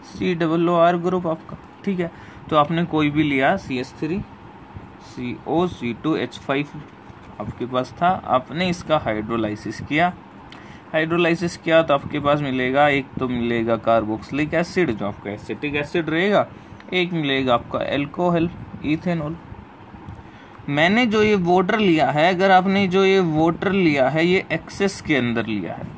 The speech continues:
बहुत large amount के अंदर लिया है, तो देखो भाई अगर मैं इसका rate law से rate लिखना चाहूँ तो rate क्या आना था,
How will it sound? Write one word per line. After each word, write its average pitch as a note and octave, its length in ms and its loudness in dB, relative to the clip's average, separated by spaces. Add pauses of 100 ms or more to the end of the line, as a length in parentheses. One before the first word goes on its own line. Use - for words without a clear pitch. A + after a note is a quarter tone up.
बहुत E3+ 240 0
large E3 400 4
amount B2 420 -2
के A#2 60 -6
अंदर A2 240 -6
लिया F2+ 240 -8
है, - 80 -14 (800)
तो F#3 80 0
देखो C3+ 300 -2
भाई - 160 -10 (600)
अगर G3+ 280 2
मैं B3 180 4
इसका A3+ 320 2
rate G3 340 4
law G3 200 4
से G3+ 160 2
rate F3 300 2
लिखना D3 360 0
चाहूँ C3+ 360 -2
तो E3 100 2
rate E3 300 0
क्या D#3 200 -2
आना D3+ 160 -2
था, D#3 220 -6